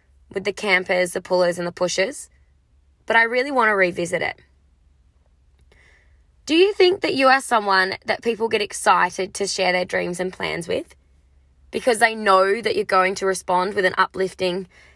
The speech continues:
"You can frickin' do anything you set your pretty little mind to" kind of attitude? Or, uh, I mean, are you someone that maybe hears about it and hears about big plans that friends have or people you know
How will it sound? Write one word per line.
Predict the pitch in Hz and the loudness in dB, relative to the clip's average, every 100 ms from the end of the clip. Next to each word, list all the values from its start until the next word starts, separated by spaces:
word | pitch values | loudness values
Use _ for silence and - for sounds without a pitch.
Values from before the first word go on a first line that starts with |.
| _ _ - | _ _ -10
"You | 214 359 | -4 0
can | 466 370 | 2 2
frickin' | 302 311 294 | 0 0 -2
do | 269 - | -2 0
anything | 226 277 285 269 262 269 208 | 0 0 -2 -2 -2 -2 -6
you | 233 | -6
set | - 208 185 | 0 0 0
your | - 175 | -2 -4
pretty | - 247 254 | -2 0 0
little | 262 226 | 2 2
mind | 233 190 180 | 4 2 2
to" | 180 170 170 - _ _ _ _ _ - | -2 -4 -6 -12 _ _ _ _ _ -4
kind | 180 180 | 0 2
of | 180 | 4
attitude? | 175 185 - 254 370 _ _ _ _ _ _ _ _ _ _ _ _ _ _ | 2 0 -4 -4 -6 _ _ _ _ _ _ _ _ _ _ _ _ _ _
Or, | 220 208 196 | 4 6 6
uh, | 190 185 180 180 180 - | 6 6 6 4 0 -4
I | 202 | -8
mean, | 190 175 - | -8 -6 -4
are | |
you | 185 | -6
someone | 185 - 196 185 180 | -4 -2 2 2 2
that | 180 - | -2 -4
maybe | 180 175 175 170 170 - - _ _ _ _ | -4 -2 -4 -4 -8 -12 -20 _ _ _ _
hears | - 269 277 269 | -8 0 0 2
about | 220 190 180 | 4 4 4
it | 175 - _ _ _ - | 0 -8 _ _ _ -6
and | 196 | -4
hears | 190 214 202 | -2 -2 0
about | 196 - | 0 0
big | 190 180 | -4 -4
plans | 196 175 180 | -2 -2 -2
that | - | -4
friends | - 175 170 175 | -2 -2 -2 -4
have | 170 170 | -2 0
or | 180 | -2
people | 190 185 180 | -6 -6 -6
you | 170 | -6
know | 170 170 | -4 -6